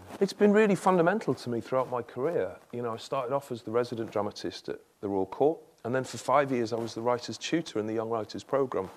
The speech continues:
And those five years were as fundamental as anything else. If for no other reason than I was in the staff meetings all the time, I saw the mess of opening a theatre. I saw what it's like when the front house lift wasn't working,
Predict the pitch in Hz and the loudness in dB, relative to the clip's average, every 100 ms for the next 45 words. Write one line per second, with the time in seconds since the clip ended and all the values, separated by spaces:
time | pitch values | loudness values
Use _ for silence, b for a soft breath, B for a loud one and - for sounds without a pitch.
0 | - - - - - - - - - - | -20 -20 -20 -20 -20 -20 -18 -18 -16 -8
1 | - 165 208 - 131 139 160 127 - B | 0 2 2 0 -2 0 0 0 -2 B
2 | B B 127 123 156 147 139 127 139 139 | B B -4 2 2 4 0 0 -2 -2
3 | - 139 113 - B B B 165 180 202 | -4 -2 -2 -4 B B B -4 -4 0
4 | 240 214 185 233 202 160 160 160 170 185 | 0 0 -2 -4 -4 -2 -2 -2 -2 0
5 | 180 156 - 151 - - 147 - 123 117 | 0 0 -4 -6 -6 0 0 0 -6 -2
6 | 135 120 - 180 131 110 - - 190 160 | 0 0 0 0 0 -4 -4 2 4 4
7 | 123 - B B B 143 151 185 - 147 | 0 -4 B B B 2 4 4 2 -2
8 | 131 - 165 160 147 135 - 185 185 131 | 0 4 4 4 -4 -2 2 2 2 -2
9 | 123 160 156 127 131 151 135 143 131 156 | 0 0 2 0 2 4 4 0 0 0
10 | 147 147 139 - 175 - 117 104 101 98 | 0 0 -2 0 -2 0 -4 -2 -6 -6
11 | - 90 | -8 -10